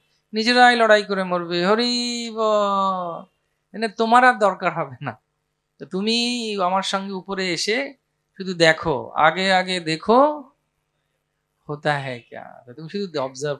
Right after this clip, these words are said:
করো। সেই জন্য জগন্নাথ, বলদেব, সুভদ্রা এবং সুদর্শন চতুর্ধাম মূর্তি শ্রী জগন্নাথ পুরীতে রয়েছে।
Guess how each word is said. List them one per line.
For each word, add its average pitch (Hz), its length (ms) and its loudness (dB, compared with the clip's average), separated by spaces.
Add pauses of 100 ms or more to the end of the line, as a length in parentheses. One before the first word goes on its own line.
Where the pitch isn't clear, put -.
করো। 123 260 -18 (480)
সেই 165 100 -12
জন্য 202 200 -4
জগন্নাথ, 190 520 2
বলদেব, 196 400 -4
সুভদ্রা 185 460 -6
এবং 208 260 -6
সুদর্শন 214 680 -8 (440)
চতুর্ধাম 262 640 -2
মূর্তি 226 320 -4
শ্রী 196 140 -8
জগন্নাথ 156 460 -8
পুরীতে 127 280 -16
রয়েছে। 117 400 -14